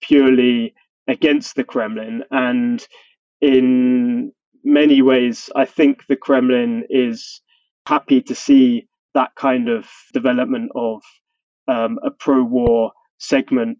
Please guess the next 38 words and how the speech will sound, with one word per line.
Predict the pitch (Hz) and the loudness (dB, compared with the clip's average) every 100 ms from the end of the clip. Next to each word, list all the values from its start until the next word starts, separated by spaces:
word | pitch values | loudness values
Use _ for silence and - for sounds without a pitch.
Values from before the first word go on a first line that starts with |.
| _ | _
of | 127 127 | -4 0
the | 127 | 0
internet, | 123 - 131 113 - _ | 0 -4 -6 -6 -8 _
as | 139 131 | -4 0
long | 165 147 | 2 4
as | 131 | 4
it | 135 | 2
doesn't | 131 135 123 131 - | 2 0 -2 -4 -4
come | 131 123 | -4 -2
back | 123 - | -2 -4
to | - 131 117 113 _ - _ | -4 -2 -2 -8 _ -20 _
bite | 151 139 135 110 | 0 0 -2 -10
it, | - | -4
which | 127 135 - | -4 -2 -4
is, | 120 - - - _ _ _ _ | -4 -6 -20 -20 _ _ _ _
which | - | -6
has | 135 - | -4 -2
happened | 143 - 107 101 | -4 -4 -12 -12
on, | - 117 117 | -10 -10 -6
on | 135 | -6
several | 123 139 120 117 | -4 -2 -2 -4
occasions | 110 120 110 117 107 101 _ _ _ | -4 -6 -6 -12 -14 -18 _ _ _
throughout | - 135 127 | 0 0 0
this | 127 - | -8 -10
war. | 113 107 | -14 -2
Yevgeny | 120 131 143 135 | 0 2 2 2
Prigozhin, | 120 127 127 151 127 113 | 0 -2 2 0 0 -8
for | 120 | -8
example, | 117 123 117 - 117 117 - _ | -6 -6 -6 -6 -12 -12 -20 _
was | 123 127 | -8 -2
mainly | 131 127 120 | 0 0 0
using | 120 120 120 | -2 -2 -6
Telegram | 113 139 120 120 113 110 | -4 -2 -2 -6 -8 -12
to | - 123 | -12 -8
put | 131 | -4
out | 120 117 | -4 -2
his | 135 120 | -4 -6
messages | 113 - 120 113 104 | -12 -12 -12 -12 -14